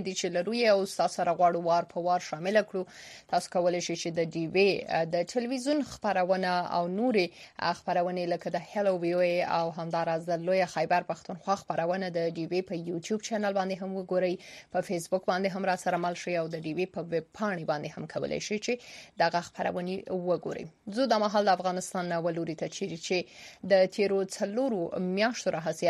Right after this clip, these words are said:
افغانې میرمنې نه دي توانېدلې چې بیرته خپلو کارونو ته ولاړې شي او بیرته، آ، خپلو دفترونو ته ولاړ شي. د طالبانو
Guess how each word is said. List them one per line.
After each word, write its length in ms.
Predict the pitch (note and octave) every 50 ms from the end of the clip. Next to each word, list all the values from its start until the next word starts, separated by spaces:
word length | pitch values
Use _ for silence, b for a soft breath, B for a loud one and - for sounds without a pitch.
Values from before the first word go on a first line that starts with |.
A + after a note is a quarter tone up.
| E3
افغانې 460 | D#3 - F#3 G3 G#3+ A3 G#3+ G#3 G3+
میرمنې 520 | G3 F#3+ F#3+ F#3 F3+ F3+ G3+ A3 A#3+ A3+ G#3+ G#3 G#3+
نه 60 | C4+ C#4+
دي 80 | - D4+ -
توانېدلې 520 | - - A3 G#3 G#3 G3 F#3+ G3 F#3+ G#3 G3 -
چې 80 | - G3+ F3 D#3+ E3+ G3+
بیرته 400 | A3+ C#4 C#4 C4 A3 G#3+ - - B B B B B -
خپلو 300 | - - - C#4 C4+ C#4+
کارونو 560 | - - - - G3+ F3 F3+ F#3+ C4 D#4 D4+ A#3+
ته 140 | - G3 E3+
ولاړې 320 | - D#3+ D3 B2+ - -
شي 240 | - - - D#3 D#3+
او 100 | E3 E3+
بیرته، 460 | E3 E3 F3+ G3 G3 - A3+ G3 G#3 B B B B B B B
آ، 280 | - - E3 E3 E3+ F3
خپلو 300 | - - - A3+ G#3+ F#3+
دفترونو 600 | E3+ - D#3+ - - - F#3 F3 G#3 A#3 A#3+ A3
ته 120 | G#3 - D#3
ولاړ 260 | D#3+ E3+ D#3+ D#3 - - -
شي. 140 | - D#3
د 100 | E3 E3+
طالبانو 840 | E3+ - F3+ D#3 E3 E3 - F3 F3+ F3+ F3+ F3+ F3 F3 F3 F3